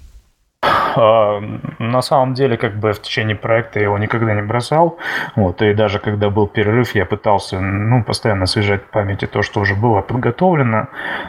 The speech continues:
Вот, и н-, м, до текущего момента я продолжаю подсчитывать тот материал, который приготовлен.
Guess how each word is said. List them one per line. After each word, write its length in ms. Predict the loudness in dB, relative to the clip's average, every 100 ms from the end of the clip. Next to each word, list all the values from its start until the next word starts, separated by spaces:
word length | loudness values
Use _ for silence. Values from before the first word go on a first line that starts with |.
| -2
Вот, 320 | 2 0 2
и 200 | 2 4
н-, 240 | 4 2 2
м, 380 | 4 6 6 4
до 80 | 2
текущего 400 | 0 0 2 2
момента 340 | 2 2 2
я 120 | 0
продолжаю 480 | -2 0 0 2 0
подсчитывать 460 | 0 -2 0 0 0
тот 180 | -2 -4
материал, 340 | -4 -2 -2
который 320 | -2 -4 -2
приготовлен. 720 | -2 -2 0 2 2 2 2